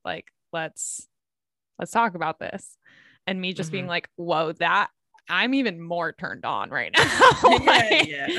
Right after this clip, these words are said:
Speaker 1: that is incredible. Um, but yeah, I think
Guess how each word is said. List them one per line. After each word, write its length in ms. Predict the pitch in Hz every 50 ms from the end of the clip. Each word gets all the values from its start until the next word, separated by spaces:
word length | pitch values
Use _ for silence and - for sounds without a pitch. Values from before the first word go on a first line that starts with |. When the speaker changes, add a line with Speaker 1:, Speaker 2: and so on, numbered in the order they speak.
| 233 214 196 202 - - - 196 180
Speaker 1:
that 480 | 190 185 196 214 226 233 240 240 - - -
is 140 | 202 208 190
incredible. 720 | 180 170 - - 135 - - - _ - 65 - - 202 - _ _ _ _ - - _ _ _ _ _
Um, 840 | - 185 180 180 180 180 175 175 175 170 165 165 160 165 165 180 170 _ _ _ _ _ _ _ _ _ _ _ _ _ _ _ _ _ _ _ - - _ _ _ _ _ _ _ _ _ _ _ _ _ _ _ _ _ 208 185 -
but 760 | - 202 196 190 190 185 185 185 185 180 175 175 180 180 - _ _ - - - - - _ _ _ _ _ _ _ _ _ _ _ _ _ _ _ _
yeah, 320 | - 226 254 269 254 208 180 -
I 120 | 190 214
think 460 | 202 - - 202 202 196 196 190 -